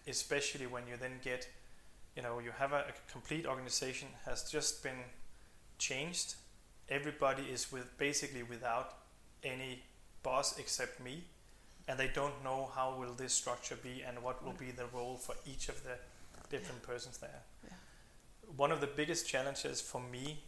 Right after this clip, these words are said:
Speaker 1: in the beginning, uh, was to find team leads who would actually want to be team leads.
Speaker 2: Why was that a challenge?
Speaker 1: Because,
Speaker 2: It's a
Speaker 1: uh,
Speaker 2: career move.
Speaker 1: Yeah, but, but m-, many of the thi-, because we came from these,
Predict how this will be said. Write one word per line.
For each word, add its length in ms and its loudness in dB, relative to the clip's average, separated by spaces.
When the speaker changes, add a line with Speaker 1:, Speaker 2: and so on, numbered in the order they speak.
Speaker 1:
in 140 -2
the 60 -2
beginning, 560 -4
uh, 40 -4
was 340 4
to 80 -2
find 680 0
team 340 4
leads 280 -2
who 100 -8
would 160 -4
actually 300 -2
want 220 -2
to 60 -6
be 160 -10
team 280 -4
leads. 340 -6
Speaker 2:
Why 120 4
was 200 0
that 240 0
a 20 -14
challenge? 600 2
Speaker 1:
Because, 720 6
Speaker 2:
It's 200 12
a 80 12
Speaker 1:
uh, 40 6
Speaker 2:
career 400 12
move. 460 6
Speaker 1:
Yeah, 340 8
but, 300 6
but 160 10
m-, 440 -6
many 280 6
of 280 2
the 100 2
thi-, 340 -4
because 340 4
we 60 -4
came 200 2
from 220 -8
these, 360 0